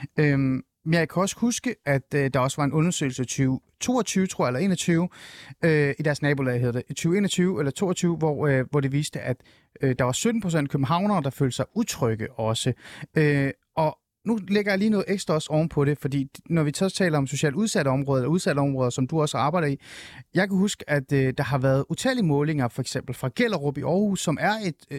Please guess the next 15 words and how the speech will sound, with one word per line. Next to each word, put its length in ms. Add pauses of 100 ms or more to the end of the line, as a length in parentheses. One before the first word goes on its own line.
udsat 440
område, 460 (300)
som 220
decideret 400
har 320
en 160
bande, 440
som 400
nærmest 440
lever 380
der 140
og 260
bor 240
der 80
og 360